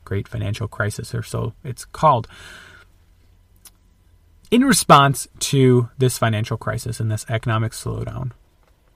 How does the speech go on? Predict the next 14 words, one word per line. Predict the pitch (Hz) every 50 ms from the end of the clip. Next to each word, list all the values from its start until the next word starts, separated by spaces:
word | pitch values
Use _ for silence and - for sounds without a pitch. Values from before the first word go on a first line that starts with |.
| _ _ _ _ _
what | - 151 180 196
did | 233 185
the | 170 156
Fed | - - 127 120 113
do? | 107 101 - 120 120 - _ _ _ _ _ _ _ _ _ _ _ _ _ _ _
They | - 202 247
lowered | 220 180 165 160 151 135
interest | 131 123 - - 120 - -
rates | - - -
by | - 151
something | 160 - 214 - 262 196
like | 160 - -
five | - - - 175 170 185 190 185 170
percent | - 165 143 - - 123 104 - - -